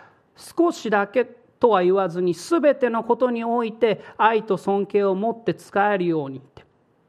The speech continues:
仕えていく、すべてのことにおいて仕えていくことを求めていました。そのようなものとして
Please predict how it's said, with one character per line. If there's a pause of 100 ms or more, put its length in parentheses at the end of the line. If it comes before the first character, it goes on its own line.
(580)
仕
え
て
い
く、
す
べ
て
の
こ
と
に
お
い
て
仕
え
て
い
く
こ
と
を (280)
求
め
て (200)
い
ま
し
た。
そ
の
よ
う
な
も
の
と
し
て